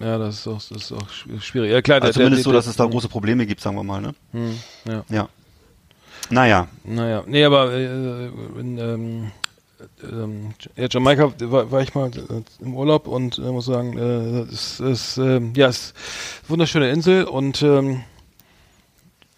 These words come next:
Speaker 1: hohe Arbeitslosigkeit und, äh, viele, die, die, ähm, also was ich jetzt so mitbekommen habe,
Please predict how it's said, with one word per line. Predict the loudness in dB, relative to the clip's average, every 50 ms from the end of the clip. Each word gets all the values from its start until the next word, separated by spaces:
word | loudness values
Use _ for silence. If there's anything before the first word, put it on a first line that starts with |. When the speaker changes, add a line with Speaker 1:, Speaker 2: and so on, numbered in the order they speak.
| -4
Speaker 1:
hohe | 0 2 4 4
Arbeitslosigkeit | 4 4 2 2 0 0 -2 -2 -2 0 2 4 4 4 4 2 -2 -6 -10 -12 -16 -10
und, | -6 -4 -2 -2 -2 -2 -4 -2 0
äh, | 2 2 2 2
viele, | 0 -4 -8 -2 2 4 4 4
die, | 6 6 4 4 2 0
die, | 0 0 2 2 2 2 2
ähm, | 4 4 2 2 2 0 0 -2 -2 -2
also | -2 -2 -2 -2
was | -2 -2 -2
ich | -2 -2
jetzt | -2 -2 -2
so | 0 0 0 0 0 -2 -4
mitbekommen | -6 -4 -4 -4 -2 0 0 2 2 4
habe, | 4 4 4 4 2 2 0